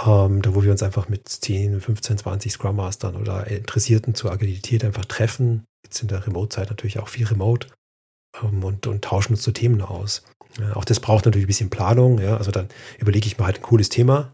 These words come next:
ja, und sag, hey, lass uns mal austauschen zu dem und dem Thema und setz einen Termin mal rein schon. Und dann trifft man sich,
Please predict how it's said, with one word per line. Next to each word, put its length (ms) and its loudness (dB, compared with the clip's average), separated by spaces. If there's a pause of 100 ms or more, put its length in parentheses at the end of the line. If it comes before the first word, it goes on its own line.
(120)
ja, 200 -4 (220)
und 60 -6
sag, 200 -4
hey, 240 -2 (440)
lass 120 -6
uns 120 -2
mal 100 -4
austauschen 800 -6
zu 140 -4
dem 180 0
und 60 2
dem 120 0
Thema 360 -2
und 100 -6
setz 160 -6
einen 80 -12
Termin 280 2
mal 120 2
rein 320 -2
schon. 280 -6 (760)
Und 160 -2
dann 380 -4
trifft 240 -2
man 80 6
sich, 380 -4